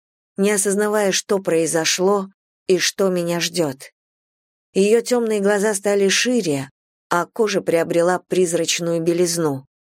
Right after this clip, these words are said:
«Что ты сделала?» Она прижала руки к груди. «Сера, что ты сделала?» Я ничего не сделала. Только то, чему меня учили.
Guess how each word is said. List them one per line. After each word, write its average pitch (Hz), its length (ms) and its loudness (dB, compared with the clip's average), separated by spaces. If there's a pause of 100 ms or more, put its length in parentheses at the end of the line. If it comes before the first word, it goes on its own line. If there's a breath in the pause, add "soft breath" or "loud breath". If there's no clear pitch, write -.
(240)
«Что - 720 0
ты 190 240 0
сделала?» 139 800 0 (540)
Она 160 180 0
прижала 151 460 0
руки 156 240 -2
к 151 60 -6
груди. 147 540 -2 (600)
«Сера, 208 680 0
что - 520 0
ты 208 200 -2
сделала?» 165 840 0 (840)
Я 180 300 0
ничего 175 460 -4
не 139 160 -6
сделала. 135 680 -6 (480)
Только 170 500 -2 (140)
то, 196 180 0
чему 160 480 -4
меня 151 380 -4
учили. 139 640 -6